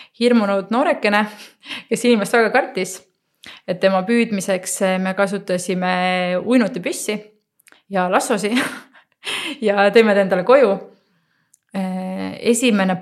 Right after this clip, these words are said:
pool aastat julgelt, ma ei teinudki temaga mitte midagi, kui ma lihtsalt lasin tal olla. Eh, ja võimalikult, eh, palju püüdsin lihtsalt olla ta lähedal.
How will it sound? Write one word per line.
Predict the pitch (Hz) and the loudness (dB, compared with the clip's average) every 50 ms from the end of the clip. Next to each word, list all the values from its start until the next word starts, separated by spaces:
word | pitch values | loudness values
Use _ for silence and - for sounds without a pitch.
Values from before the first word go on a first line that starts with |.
| - - | -4 2
pool | 269 285 294 247 202 196 208 | 4 8 8 8 8 10 8
aastat | 214 196 - - - 175 - | 8 8 6 2 -4 -2 0
julgelt, | 220 214 202 180 170 214 220 240 254 254 262 - | 2 2 2 2 2 2 2 2 2 0 -4 -2
ma | 214 208 202 190 185 | 2 2 4 4 4
ei | 180 185 | 2 2
teinudki | 208 226 226 208 175 175 - 185 | 2 2 2 2 -2 -4 -4 -4
temaga | 185 180 170 185 220 | -4 -4 -4 -4 -4
mitte | 247 240 220 | -4 -2 -2
midagi, | 233 311 403 285 202 196 | -4 -2 -2 -2 -2 -4
kui | 185 185 | -4 -4
ma | 185 185 | -4 -4
lihtsalt | 185 175 190 170 | -2 -4 -4 -2
lasin | 190 208 190 190 170 | -2 -2 -2 -2 -4
tal | 175 - - | -4 -2 4
olla. | - 262 269 220 175 175 170 180 180 185 - - - _ _ _ - _ _ _ _ _ - | 4 4 4 4 2 2 2 0 0 0 -2 -8 -18 _ _ _ -20 _ _ _ _ _ -20
Eh, | - - - - 185 185 190 190 180 180 190 - | -20 -14 -10 -8 -6 -6 -6 -8 -8 -10 -12 -10
ja | - 190 190 185 185 180 | -4 -2 -2 0 0 0
võimalikult, | 185 214 226 220 202 185 180 175 - 180 175 - - | 2 2 4 4 2 2 0 -2 -2 -4 -4 -2 -2
eh, | 180 175 175 175 175 | 0 0 0 -2 0
palju | 170 214 208 202 185 180 180 180 165 170 | 2 2 2 2 2 2 2 2 2 0
püüdsin | 202 190 185 - - 180 | -2 -2 -2 -4 -6 -4
lihtsalt | 175 185 175 - 170 165 196 | -4 -4 -4 -6 -2 0 2
olla | 190 180 175 175 175 | 2 2 2 0 0
ta | 170 175 175 175 175 175 | 0 0 0 0 0 2
lähedal. | 202 262 311 294 208 185 190 180 175 175 175 | 0 2 2 0 0 0 0 0 0 -2 -4